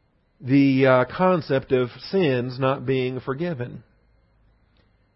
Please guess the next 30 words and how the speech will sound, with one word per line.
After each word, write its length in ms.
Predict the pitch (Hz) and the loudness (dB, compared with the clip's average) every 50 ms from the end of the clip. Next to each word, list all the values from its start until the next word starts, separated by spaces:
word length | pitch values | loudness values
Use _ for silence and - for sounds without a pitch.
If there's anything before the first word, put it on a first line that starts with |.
| _ _ _ _ _ _ _ _ _ _ _ _ _ _ _ _ _ _ _ _ _ _ _ _ _ _ _ _ _ - | _ _ _ _ _ _ _ _ _ _ _ _ _ _ _ _ _ _ _ _ _ _ _ _ _ _ _ _ _ -12
Again, 280 | 127 127 139 131 120 | -4 -2 0 0 0
verse 240 | 120 123 127 131 - - | 0 -2 -4 -4 -4 -4
thirty, 280 | 165 151 120 107 113 | 0 0 2 0 0
"He 200 | 104 107 127 120 | -4 -4 -6 -4
who 100 | 123 135 | -2 -2
is 100 | 127 120 | -2 -2
not 220 | 135 139 135 117 107 | -2 -2 -2 0 2
with 260 | 135 139 135 - - | 2 2 2 2 -2
me 120 | 139 135 | -6 -4
is 100 | 131 127 | -4 -4
against 400 | 135 117 135 139 135 120 - - | -6 -6 -4 -4 -4 -4 -6 -8
me, 200 | 120 117 113 110 | -10 -8 -8 -8
and 80 | 113 123 | -8 -8
he 180 | 117 131 127 | -8 -8 -6
who 120 | 120 123 135 | -6 -4 -4
does 180 | 127 123 120 | -4 -4 -4
not 280 | 139 127 120 113 120 117 | -4 -6 -6 -6 -8 -4
gather 420 | 131 143 165 190 202 151 165 147 | -2 0 2 2 2 2 2 0
with 320 | 123 120 127 123 120 - 127 | 0 0 -2 -2 -2 -4 -6
me 320 | 120 120 120 123 139 139 _ _ _ _ _ _ _ _ _ _ _ _ _ _ - - | -6 -6 -6 -6 -8 -10 _ _ _ _ _ _ _ _ _ _ _ _ _ _ -20 -14
scatters." 840 | - - 160 147 139 131 120 117 107 104 123 - - - - - _ _ _ _ _ _ _ _ _ _ _ _ _ _ _ _ _ _ _ _ _ _ _ _ _ _ _ _ _ _ _ _ _ _ _ _ _ _ _ _ _ _ _ _ _ - | -6 -2 0 2 2 2 0 0 -2 -4 -8 -14 -18 -20 -20 -20 _ _ _ _ _ _ _ _ _ _ _ _ _ _ _ _ _ _ _ _ _ _ _ _ _ _ _ _ _ _ _ _ _ _ _ _ _ _ _ _ _ _ _ _ _ -10
Now, 320 | 135 135 127 123 120 107 113 | -6 -4 -4 -4 -6 -8 -10
Israel 680 | 135 139 180 220 240 190 170 160 147 135 131 127 127 123 | -2 2 2 2 2 2 0 2 2 2 2 2 0 0
today 800 | - - 135 117 110 110 180 196 190 151 131 120 113 110 110 113 | 0 0 -2 0 2 4 6 6 6 6 4 2 0 -4 -6 -6
is 140 | 123 120 120 | -6 -2 -2
looking 240 | 147 147 - 151 131 | -2 -2 -2 -6 -8
forward 400 | - - 160 156 147 131 127 123 | -6 -2 0 2 2 2 2 0
to 120 | 131 123 | 0 -2
a 60 | 120 | -2
gathering. 560 | 120 135 135 127 120 117 113 107 110 110 123 | -2 -4 -4 -4 -4 -6 -6 -8 -10 -12 -16